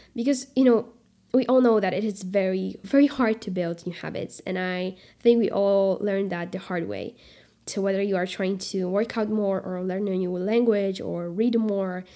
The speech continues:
I think relying solely on your own self-control and discipline is not a great tactic, because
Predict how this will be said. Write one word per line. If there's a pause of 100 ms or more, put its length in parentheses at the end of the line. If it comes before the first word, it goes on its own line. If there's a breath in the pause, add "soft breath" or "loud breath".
(880 loud breath)
I
think
relying
solely
on
your
own
self-control
and
discipline (380 loud breath)
is
not
a
great
tactic,
because